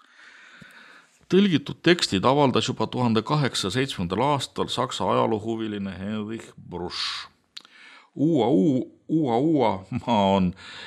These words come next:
ilmselt praeguse Nuubia põhjapiirkond. Võidu eest andis Ra Horusele linna, mis sai nimeks Edfu.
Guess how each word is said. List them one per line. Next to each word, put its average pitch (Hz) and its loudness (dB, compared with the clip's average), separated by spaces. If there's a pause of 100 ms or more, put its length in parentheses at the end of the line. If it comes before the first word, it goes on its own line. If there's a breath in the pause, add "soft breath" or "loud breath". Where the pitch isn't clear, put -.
(140 loud breath)
ilmselt 113 0
praeguse 101 0
Nuubia 95 2
põhjapiirkond. - -10 (1040 soft breath)
Võidu 147 -2
eest - -8
andis 110 -10
Ra 73 -4 (100)
Horusele 135 -6
linna, 85 -8 (640 soft breath)
mis 95 -6
sai 95 -4
nimeks 101 -4
Edfu. 78 -12